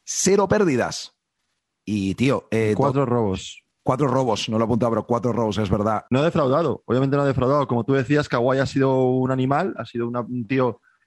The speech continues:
Speaker 2: que ha estado jugando por encima de cualquiera, de cualquier persona que estaba en ese, en esa cancha. Pa-, para
Speaker 1: Sí.
Speaker 2: mí incluso, a ver, Doncic, obviamente es Doncic, pero estaba jugando a un nivel que este tío ya ha demostrado que en los partidos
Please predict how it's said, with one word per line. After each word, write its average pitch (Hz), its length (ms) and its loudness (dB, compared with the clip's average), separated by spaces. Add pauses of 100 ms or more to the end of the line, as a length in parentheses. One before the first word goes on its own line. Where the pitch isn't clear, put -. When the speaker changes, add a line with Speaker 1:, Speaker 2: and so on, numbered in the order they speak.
Speaker 2:
que 131 100 2
ha - 20 4
estado 127 240 0
jugando 123 420 0
por 120 140 2
encima 123 880 0
de 123 260 2
cualquiera, 131 540 0
de 110 260 -2
cualquier 123 180 0
persona 127 360 0
que 117 40 0
estaba 123 240 0
en 135 60 2
ese, 131 140 0
en 143 120 -2
esa 131 160 0
cancha. 147 300 0
Pa-, - 140 -4
para 120 160 0
Speaker 1:
Sí. 127 80 0
Speaker 2:
mí 170 60 4
incluso, 208 440 0 (1300)
a 135 100 0
ver, 135 160 2
Doncic, 143 460 -2
obviamente 131 320 2
es 123 60 -2
Doncic, 117 380 -2
pero 117 100 2
estaba 135 240 0
jugando 165 260 0
a - 20 2
un 170 60 0
nivel 160 280 2
que 123 420 2
este 139 220 -2
tío 156 220 2
ya 143 120 2
ha 139 40 2
demostrado 143 680 -2 (560)
que 113 320 0
en 120 140 2
los 113 100 0
partidos 127 800 0